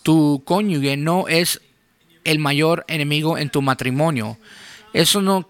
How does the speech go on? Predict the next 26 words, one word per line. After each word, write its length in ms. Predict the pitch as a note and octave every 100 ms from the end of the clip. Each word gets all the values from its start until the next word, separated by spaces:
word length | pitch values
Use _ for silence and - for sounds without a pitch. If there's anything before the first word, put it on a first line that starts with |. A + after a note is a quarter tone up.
| - -
quiere 220 | E3+ F3+
decir 360 | D#3 E3 E3 -
que 200 | D#3+ C3+
tú 160 | E3
tienes 300 | D#3 E3+ E3+
que 120 | E3+
arreglarlos 920 | D3 C#3 C3 C#3 D3+ D#3+ D3+ B2+ B2 -
a 160 | B2+ C3+
ellos. 680 | D#3 C3+ A2 A#2+ - - _ _ _
Y 180 | C3 D3
tú 120 | D#3
dices, 280 | D#3 C#3 C3
"No 160 | D#3+ F3+
conoces 480 | F3+ F#3 G3+ A3
a 60 | A3
mi 160 | F#3+ D3
esposa 600 | - E3 D#3+ - E3 E3
o 100 | C#3+
mi 100 | C3
esposo", 680 | B2+ - D#3+ D3+ F3 A3 - _ _
y 180 | C#3 C#3
tal 200 | C#3 D3+
vez 160 | E3+ -
tienes 240 | G3 G3+
razón, 580 | G#3+ - A#3 D3+ A#2+ A#2
pero 460 | G3 A3 C3 C3